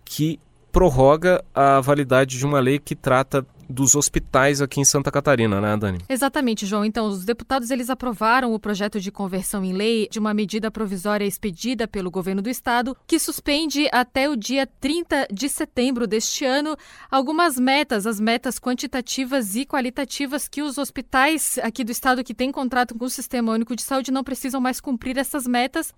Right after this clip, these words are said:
Speaker 2: até, então, essa data, que é o dia trinta de setembro agora deste ano. Pra gente entender um pouco melhor, na verdade, essa suspensão dessas metas, elas estão em vigor desde o início da pandemia do novo coronavírus,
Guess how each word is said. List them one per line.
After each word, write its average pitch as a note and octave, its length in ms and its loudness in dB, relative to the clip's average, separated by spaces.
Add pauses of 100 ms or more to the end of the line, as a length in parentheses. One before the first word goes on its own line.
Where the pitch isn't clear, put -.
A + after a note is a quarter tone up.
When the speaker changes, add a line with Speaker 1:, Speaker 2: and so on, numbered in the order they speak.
Speaker 2:
até, C#4+ 300 2
então, C#4 260 2
essa C#4 260 2
data, C4+ 360 0
que - 120 -6
é D4+ 60 4
o D4 60 2
dia B3 320 0
trinta D4 500 -2
de B3+ 140 -4
setembro C4 680 -2
agora A#3+ 420 2
deste A#3+ 440 -2
ano. F3+ 420 -2
Pra B3+ 140 -2
gente C#4 260 -4
entender B3+ 300 -2
um B3 40 -4
pouco A#3+ 220 -6
melhor, A3+ 380 0 (160)
na A#3 80 2
verdade, A#3+ 260 2
essa C#4 220 0
suspensão C#4+ 720 -2
dessas B3 400 -4
metas, A#3 560 -2
elas A3+ 360 -2
estão A3+ 280 -4
em A3+ 80 2
vigor A3 460 -2 (360)
desde C4+ 320 4
o D4 40 0
início C#4 340 2
da B3 140 -2
pandemia A#3 560 0
do G#3+ 100 -4
novo G#3 260 -2
coronavírus, A3+ 880 -4